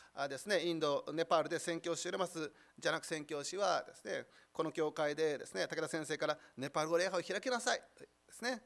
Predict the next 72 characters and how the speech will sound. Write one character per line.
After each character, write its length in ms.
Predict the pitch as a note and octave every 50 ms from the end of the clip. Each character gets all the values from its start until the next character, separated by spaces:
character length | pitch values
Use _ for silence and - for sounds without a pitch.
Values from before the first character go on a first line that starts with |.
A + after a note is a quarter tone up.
| _ -
え 140 | - C3+
ー、 40 | C3
言 80 | D3 D#3
わ 80 | F3+
れ 80 | G3 G3
て、 200 | - C#3 B2+ - - - - - -
そ 100 | - D#3+
う 20 | C#3+
い 40 |
う 20 | C#3
ネ 100 | D3+ C#3+
パ 120 | - D3+
ー 40 | C#3+
ル 80 | C3+ C3+
語 80 | C#3+
礼 180 | D3 E3+ F3+ E3+
拝 180 | - D3 D3
を 120 | C3+ C3 - - - - - -
導 320 | D3+ C#3+ - E3 D#3+ D3+
き、 240 | - - B2+ B2 - -
リ 160 | C3+ D#3+ E3
ー 20 | C#3+
ダ 120 | D3+ C#3+
ー 40 | C3+
と 120 | E3 E3
し 80 | - -
て 180 | D4 C#4 - - -
立 120 | - -
た 100 | - G3
れ 80 | A3 G#3+
た 100 | G#3 C#3
の 100 | B2+ A2+
で 60 | -
あ 40 | -
り 60 | D2+
ま 120 | D2+ -
す 100 | - -
ね。 120 | A2+ - - _ _ _ - - - - - - - - - - - - - - _ _ - - - - _ _ _ -
日 80 | D#3+ G3
本 100 | F#3+ F#3+
学 160 | F#3+ F#3+ F#3
校 80 | F#3+ F#3+
を 40 |
卒 200 | E3 F#3+ F3+ F3
業 100 | G3 G3
し 60 | F3+ -
た 80 | G3+
後、 120 | G3 G3 F#3+
日 360 | - A#3 A#3 G#3 D#3+ - - - E3+ F#3+
本 100 | F#3 F3
経 180 | - F#3+ G3 F#3
済 180 | G3+ G3+ F#3+
大 160 | F3+ F#3 F3
学 300 | D3+ C#3+ - - A#2 - - _
で 60 | _ -
す 100 | - G#3+
ね、 260 | G#3+ F#3 D3+ B2 - - - - - _ -
に、 260 | G3+ G#3+ F3+ C#3+ - - - - -
え 140 | C#3 D3+ C#3+
ー、 20 |
入 180 | - F#3+ F#3 F#3
り 60 | G3
ま 80 | F#3+ E3+
し 40 |
た 100 | - F3+
け 80 | - G3+
れ 80 | G3+ G#3
ど 100 | A#3+ B3+
も 360 | B3 G#3+ D#3 - - - - _
で 60 | _ -
す 80 | -
ね、 200 | - D3 C#3 -